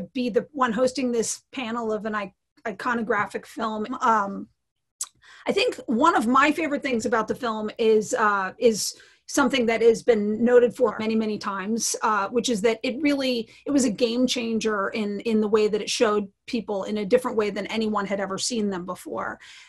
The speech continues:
For me, it was one of the first times I saw something that spoke to me about myself as a woman and our generation, and it introduced me to a world that I didn't know with such authenticity that it was actually startling, which is such an interesting experience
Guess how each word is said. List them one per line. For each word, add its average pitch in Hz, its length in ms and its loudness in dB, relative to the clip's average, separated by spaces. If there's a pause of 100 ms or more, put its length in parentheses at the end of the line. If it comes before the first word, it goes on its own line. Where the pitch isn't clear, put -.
For 233 180 2
me, 285 560 4
it 247 100 4
was 226 140 4
one 247 160 4
of 226 80 2
the 220 40 4
first 277 280 -2
times 269 320 4
I 254 200 2
saw 254 360 2
something 240 400 0
that - 160 -4
spoke 240 360 2
to 247 140 -4
me 226 680 2
about 214 380 4
myself 208 480 0
as 220 80 2
a 214 80 4
woman 240 540 0
and 208 140 -2
our 220 200 2
generation, 208 920 -2 (360)
and 220 380 0 (100)
it 240 140 6
introduced 240 380 2
me 226 80 2
to 247 160 0
a 220 40 6
world 220 280 2
that 214 100 0
I 196 80 0
didn't 285 400 0
know 196 240 0
with 208 180 0
such - 340 0
authenticity 226 960 0 (200)
that 254 100 6
it 254 80 10
was 277 120 2
actually 302 400 2
startling, 254 800 0
which 214 160 -6
is 226 120 0
such 302 220 0
an 277 80 -2
interesting 254 480 -2
experience 240 800 -4